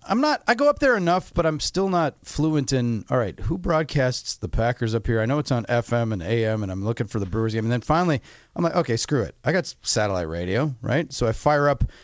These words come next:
and it turned out the N F L channel, N F L Network, and M L B channel right next to each other.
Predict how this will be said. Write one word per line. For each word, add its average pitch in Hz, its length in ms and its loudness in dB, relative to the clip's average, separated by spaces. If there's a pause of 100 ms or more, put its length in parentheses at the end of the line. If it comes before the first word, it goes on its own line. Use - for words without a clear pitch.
(180)
and 151 120 2
it 147 80 -2
turned 175 220 2
out 170 160 2
the 139 180 0
N 165 120 2
F 202 200 0
L 190 280 2 (120)
channel, 160 600 2
N 143 120 2
F 147 100 -4
L 165 160 2
Network, 151 300 -2
and 131 140 -2
M 143 140 0
L 143 100 2
B 139 120 0
channel 147 220 0
right 147 180 0
next 175 200 -4
to 110 100 -4
each - 120 -8
other. - 160 -10